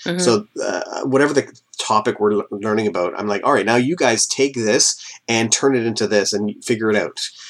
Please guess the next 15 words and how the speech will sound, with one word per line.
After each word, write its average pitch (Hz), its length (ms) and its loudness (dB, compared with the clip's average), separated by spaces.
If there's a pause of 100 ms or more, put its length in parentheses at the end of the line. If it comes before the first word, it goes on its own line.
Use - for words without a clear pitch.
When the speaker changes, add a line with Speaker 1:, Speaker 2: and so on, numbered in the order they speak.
(180)
Speaker 2:
Uh, - 180 0
here's 139 260 2
the - 80 -2
theme, 123 220 2
here's 117 160 2
the 117 60 -6
mechanic." 104 340 0
Or 95 300 -2 (300)
I'll, 104 260 2
uh, 113 240 -2
maybe 117 220 0
I'm 110 100 0
teaching, 110 580 0
uh, 98 340 -2
about, 104 420 -2